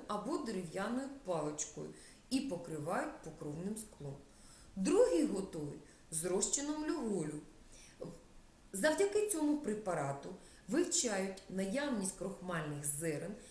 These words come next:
або неперетравленого крохмалю в рослинних клітинах. При цьому крохмаль має темно-синій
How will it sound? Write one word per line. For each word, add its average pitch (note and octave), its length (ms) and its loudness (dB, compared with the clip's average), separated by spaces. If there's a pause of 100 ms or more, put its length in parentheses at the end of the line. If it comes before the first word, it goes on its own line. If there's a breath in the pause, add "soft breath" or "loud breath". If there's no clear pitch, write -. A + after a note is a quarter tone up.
(260 loud breath)
або A3+ 520 0 (280 loud breath)
неперетравленого F3+ 1900 0 (100)
крохмалю F#3 540 -2 (220)
в - 40 -8
рослинних G#3 600 -2
клітинах. G#3 560 -4 (580 loud breath)
При D#4+ 160 2
цьому A#3 380 0
крохмаль D#3+ 600 -2 (120)
має B3 340 -2 (340 loud breath)
темно-синій G#3+ 1300 0